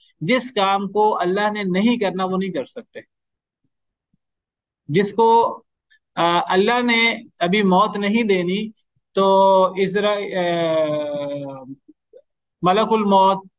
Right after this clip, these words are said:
या मलकुल मौत के जो आवानो अंसार फरिश्ते हैं, वो सब मिलकर भी उसे मौत नहीं दे सकते। वो अपना काम करते हैं, जब अल्लाह का फैसला होता है, अल्लाह रूह कब्ज कर लेते हैं और फिर वो मर जाता है।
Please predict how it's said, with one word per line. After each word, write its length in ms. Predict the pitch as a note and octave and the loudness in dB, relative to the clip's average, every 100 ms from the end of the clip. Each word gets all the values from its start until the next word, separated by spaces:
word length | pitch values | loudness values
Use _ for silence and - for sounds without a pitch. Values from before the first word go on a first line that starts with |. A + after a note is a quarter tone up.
| _ _ - | _ _ -2
या 100 | F#3+ | 0
मलकुल 380 | F#3+ G#3 A3 A3+ | 2 2 0 0
मौत 240 | G3+ G3+ G3+ | 2 0 0
के 100 | G#3+ | -2
जो 120 | G3 G#3 | -2 -2
आवानो 440 | G3+ F3+ F3+ G3 F#3+ | -2 -2 -4 -4 -6
अंसार 380 | F3 F3 F3 F3 | -6 -4 -4 -4
फरिश्ते 400 | E3+ E3 - F#3+ | -4 -4 -4 -2
हैं, 180 | F3+ | 0
वो 200 | G3 F#3+ | 0 -2
सब 200 | F#3+ G#3 F#3+ | -2 -2 -2
मिलकर 380 | E3+ F#3+ G3+ A3+ | 0 0 0 -2
भी 100 | A3 | -2
उसे 200 | B3 A3 | -2 -2
मौत 240 | G#3 F#3+ F3+ | -2 -2 -4
नहीं 160 | F3+ F3+ | -4 -6
दे 140 | D3+ | -6
सकते। 360 | C3+ B2+ - B2 B2+ _ _ _ _ _ _ _ _ _ _ _ _ _ _ _ D#3+ | -8 -16 -16 -18 -18 _ _ _ _ _ _ _ _ _ _ _ _ _ _ _ 0
वो 140 | G3+ A3 G#3+ - - | 4 4 2 -2 -6
अपना 280 | F3 G3 G#3+ | -4 -2 -2
काम 280 | A3 G#3 G#3 | 0 0 0
करते 280 | F#3 F3+ F#3+ | -2 -2 -2
हैं, 220 | F#3 F#3 | -2 0
जब 140 | F3+ | -2
अल्लाह 200 | E3+ F3+ | -2 -2
का 120 | F#3 F3+ | -2 -4
फैसला 360 | E3+ D#3 E3+ | -2 -4 -4
होता 320 | E3 C3+ - | -4 -4 -4
है, 160 | D3+ C#3+ | -4 -4
अल्लाह 280 | C#3 C#3 D3 | -4 -6 -6
रूह 200 | C#3 D#3 | -6 -4
कब्ज 240 | D3+ E3 - | -2 -2 -2
कर 160 | F#3 | -2
लेते 280 | F3+ E3+ F#3 | 0 0 0
हैं 160 | F#3 G3+ | 2 2
और 200 | F#3 D#3 - | 2 0 0
फिर 160 | A3 | -2
वो 380 | F#3 E3 F#3+ - C#3+ | -2 -8 -10 -8 -2
मर 220 | C#3 C3 | 0 0
जाता 340 | C#3 B2+ - | -2 -4 -8
है। 60 | - | -16